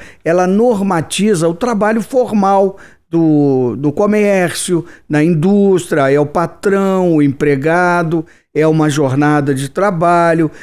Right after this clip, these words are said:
são os intervalos, enfim, todas essas coisas com a garantia desses direitos que foi, é, que foram lidos pelo Eustáquio.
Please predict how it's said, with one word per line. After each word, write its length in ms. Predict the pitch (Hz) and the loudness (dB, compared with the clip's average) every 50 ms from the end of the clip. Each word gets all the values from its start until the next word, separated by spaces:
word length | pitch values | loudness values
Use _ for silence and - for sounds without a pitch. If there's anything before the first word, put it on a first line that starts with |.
| - - | -20 -20
são 280 | - - 180 175 170 | -10 -4 -2 0 0
os 120 | 160 139 147 | 0 0 0
intervalos, 840 | 156 143 - - 208 226 202 175 151 156 170 165 165 160 160 196 | 0 0 0 0 -2 -2 -2 -2 -4 -2 0 0 0 0 -2 -2
enfim, 340 | 294 339 - - 214 160 - - - - - _ _ | -4 -4 -2 -2 -2 -2 -2 -4 -8 -20 -20 _ _
todas 260 | - - 190 370 285 | -6 -4 -4 -2 -2
essas 320 | 349 320 233 - 262 220 - | -2 -2 0 -2 -2 -4 -2
coisas 400 | - 220 214 233 226 254 220 - - - _ _ - | 0 0 0 0 0 -4 -10 -12 -16 -20 _ _ -6
com 80 | - | -4
a 60 | - | -2
garantia 640 | 247 220 254 254 254 240 190 - - 208 214 220 233 214 | -2 0 0 0 0 0 0 -2 0 0 2 2 0 0
desses 540 | 175 180 190 202 214 208 208 220 214 180 | 0 0 0 0 0 -2 -4 -6 -6 -6
direitos 480 | 190 220 240 220 190 165 165 170 170 - | -6 -4 -4 -2 0 0 0 -2 -4 -6
que 120 | - 208 | -8 -8
foi, 420 | 170 156 - 180 175 180 180 175 175 - - - _ _ _ _ | -8 -6 -4 -2 0 0 0 -2 -4 -10 -20 -20 _ _ _ _
é, 540 | - 185 156 160 156 156 151 147 143 139 135 | -4 0 0 2 2 2 2 2 2 2 0
que 140 | 123 - 151 | -2 -2 -6
foram 340 | 123 - 160 165 180 208 190 | -4 -2 -2 -2 0 0 0
lidos 320 | 165 160 165 160 156 - | 2 0 0 0 -2 -6
pelo 260 | - - 180 175 180 | -6 -4 -2 0 0
Eustáquio. 640 | 202 208 190 - - - 143 131 123 120 - - | 0 0 -2 -4 -4 -2 -2 -2 -2 -4 -8 -14